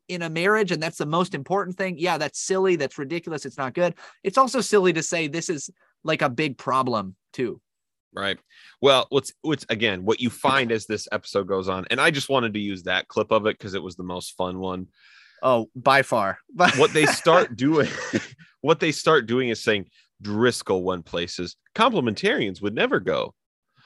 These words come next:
Speaker 2: You know, terrible music. "Driscoll said things about male headship that complementarians would never say,"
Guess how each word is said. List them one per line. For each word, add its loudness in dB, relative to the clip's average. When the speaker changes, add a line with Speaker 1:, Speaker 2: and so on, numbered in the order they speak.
Speaker 2:
You -2
know, -4
terrible 4
music. -2
"Driscoll 0
said -6
things -4
about -4
male -4
headship -6
that 6
complementarians 2
would 2
never 4
say," -2